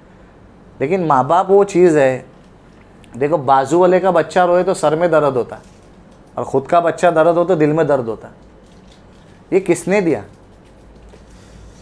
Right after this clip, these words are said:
ये अल्लाह की तरफ से। इसलिए अल्लाह ने माँ के पैर में जन्नत रखा है। यार जन्नत को पाने के लिए तो हम ये सब कर रहे हैं ना भाई।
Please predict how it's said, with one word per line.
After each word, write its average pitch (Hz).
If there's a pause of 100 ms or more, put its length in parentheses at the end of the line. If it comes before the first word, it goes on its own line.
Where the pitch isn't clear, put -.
(200)
ये 170
अल्लाह 135
की 180
तरफ 120
से। - (400)
इसलिए 190
अल्लाह 185
ने 190
माँ 160
के 175
पैर 160
में 160
जन्नत 143
रखा 143
है। 160
यार 180
जन्नत 139
को 190
पाने 165
के 175
लिए 180
तो 180
हम 175
ये 170
सब 180
कर 165
रहे 185
हैं 185
ना 196
भाई। 190